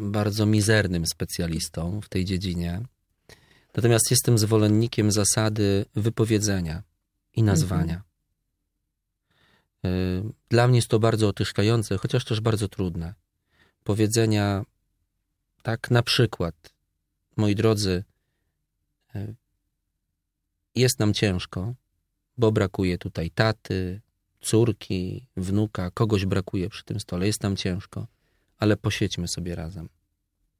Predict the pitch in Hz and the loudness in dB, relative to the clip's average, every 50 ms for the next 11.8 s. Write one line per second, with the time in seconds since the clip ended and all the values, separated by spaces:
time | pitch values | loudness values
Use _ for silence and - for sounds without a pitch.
0 | _ _ _ _ _ _ _ _ _ - 120 104 120 127 139 143 - 139 - - | _ _ _ _ _ _ _ _ _ -6 -4 0 2 2 2 4 2 0 0 2
1 | - 123 110 104 - 131 139 113 101 98 90 95 90 - 120 135 123 120 113 110 | 2 2 2 2 2 2 2 4 2 2 2 0 -2 0 -2 -2 0 0 0 0
2 | 113 107 104 - - - 107 - - - 107 98 - 98 95 107 113 107 87 82 | 0 0 -2 -4 -4 -4 -4 -4 -2 -2 -4 -2 -2 -2 -2 0 -2 -2 -2 -4
3 | - - _ _ _ _ _ - - 92 - 98 92 92 98 - 87 - - - | -6 -10 _ _ _ _ _ -8 -8 -4 -2 -2 -2 -2 -2 -4 -8 -6 -6 -6
4 | - - 104 107 110 107 - - 98 - - 95 98 104 104 107 - - - 110 | -2 0 0 0 0 0 -2 -4 -6 -4 -4 -4 -4 -4 -6 -8 -8 -8 -10 -10
5 | 104 - - 101 101 95 92 90 90 - - - _ _ - - 87 95 107 101 | -10 -6 -4 -4 -2 -2 -2 -4 -6 -8 -12 -14 _ _ -10 -8 -8 -8 -8 -10
6 | - - 92 - 95 95 92 - - - - 92 110 - _ _ _ _ _ _ | -8 -8 -6 -4 -4 -4 -4 -6 -8 -10 -10 -10 -10 -12 _ _ _ _ _ _
7 | _ _ _ _ _ _ _ _ _ _ _ _ _ - 117 117 120 - - 143 | _ _ _ _ _ _ _ _ _ _ _ _ _ 0 2 2 2 2 0 -2
8 | - - - 127 127 127 131 131 131 - 147 143 147 139 143 143 143 135 131 113 | -2 -2 -2 -4 -4 -2 -4 -4 -2 0 4 4 4 4 4 2 2 4 4 2
9 | 98 92 87 82 - 92 85 104 110 107 117 - _ _ _ _ _ _ _ _ | 2 2 0 -2 -4 -8 -8 -8 -10 -12 -12 -16 _ _ _ _ _ _ _ _
10 | _ 117 113 101 110 127 160 147 127 107 107 107 101 92 - - 110 113 113 110 | _ 2 4 4 6 4 4 6 4 2 4 2 0 0 0 0 0 2 2 2
11 | 107 104 101 - - 95 95 95 - - 92 87 - 85 85 101 | 0 0 0 -2 -4 -4 -4 -4 -4 -4 -4 -4 -4 -6 -8 -8